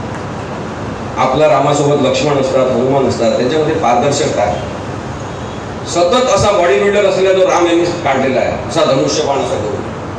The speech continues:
रामाचं हे अकरा रुपया रूप आपल्या धर्माची सुसंगत नाही. राम आपल्या सगळ्यांचा आहे आणि त्यामुळे आपण रामाबद्दल बोलणार. विनोबा भावे तर एवढं म्हणाले होते की प्रत्येक श्वासासोबत रामाचं नाव आहे आणि श्वास सोडताना हरी म्हणा,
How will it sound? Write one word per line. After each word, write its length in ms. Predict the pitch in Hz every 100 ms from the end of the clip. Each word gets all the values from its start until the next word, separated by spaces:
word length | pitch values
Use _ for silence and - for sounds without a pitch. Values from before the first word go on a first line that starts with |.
| - - - - - - - -
रामाचं 460 | 139 143 170 170 170
हे 100 | 160
अकरा 320 | - 147 147
रुपया 280 | 135 127 127
रूप 380 | 120 - -
आपल्या 420 | - - 131 143 131
धर्माची 640 | 113 113 117 113 - 135
सुसंगत 720 | - - 127 - 123 117 117
नाही. 280 | 117 120 170 175 175 - - -
राम 220 | - - 170
आपल्या 280 | 165 156
सगळ्यांचा 480 | 151 156 220 226 226
आहे 500 | 185 165 - - -
आणि 120 | 135 127
त्यामुळे 300 | 175 220 240
आपण 200 | - 220
रामाबद्दल 540 | 196 180 190 185 180
बोलणार. 300 | 165 147 160 185 - - -
विनोबा 340 | 147 180 196
भावे 200 | 180 185
तर 120 | 185 190
एवढं 200 | 180 185
म्हणाले 300 | 175 175 175
होते 380 | 180 202 202 - - -
की 80 | 170
प्रत्येक 420 | 175 180 214 214
श्वासासोबत 680 | - - - 254 220 202 -
रामाचं 300 | - - -
नाव 140 | 131
आहे 160 | 104 - - - - - - - - - - - -
आणि 160 | 185
श्वास 400 | 190 - 208 220
सोडताना 380 | 196 185 190 196
हरी 320 | 196 127 180
म्हणा, 300 | 190 151 117